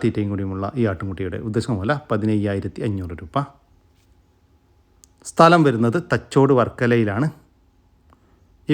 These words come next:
പെണ്ണാട്ടിൻകുട്ടിക്ക് ഡെലിവറി ചാർജിൽ all കേരള ഡെലിവറി സൗകര്യം ലഭ്യമാണ്. ഒരു കനേഡിയൻ പിഗ്മി അമ്മയാടും അതിൻ്റെ രണ്ടാമത്തെ പ്രസവത്തിലെ രണ്ട് മാസം വീതം പ്രായമുള്ള രണ്ട് കുട്ടികളും വിൽപ്പനക്ക്.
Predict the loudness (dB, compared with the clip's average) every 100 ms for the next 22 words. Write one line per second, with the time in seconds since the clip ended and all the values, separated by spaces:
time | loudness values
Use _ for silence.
0 | 2 4 4 0 -2 -4 -4 2 4 4
1 | 2 0 -2 -2 -6 -4 -6 -4 -6 -2
2 | -4 -4 -14 _ _ -2 0 -2 -4 -6
3 | -4 -4 -6 -10 -10 -10 -10 -10 -10 -12
4 | -18 _ _ _ _ _ _ _ _ _
5 | _ _ _ _ _ -12 -12 -14 _ 2
6 | 4 6 6 6 4 0 0 4 4 4
7 | 2 2 2 2 0 -4 _ _ _ _
8 | _ _ _ _ _ 0 2 4 2 -2
9 | 2 6 8 8 6 2 -2 -2 2 2
10 | 2 -4 _ 4 6 8 8 6 6 2
11 | 2 2 2 2 2 0 0 0 2 2
12 | -2 -4 -2 -2 -4 -4 -4 0